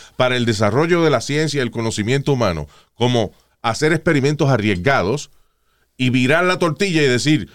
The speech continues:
"Doctor Fauci pagó por el, por el covid." What the fuck is that?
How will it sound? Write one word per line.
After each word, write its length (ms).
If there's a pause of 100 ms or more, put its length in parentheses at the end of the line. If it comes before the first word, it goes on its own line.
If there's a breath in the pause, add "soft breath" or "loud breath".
(180 loud breath)
"Doctor 380
Fauci 380
pagó 420
por 180
el, 260
por 200
el 100
covid." 380 (240)
What 180
the 160
fuck 320
is 140
that? 260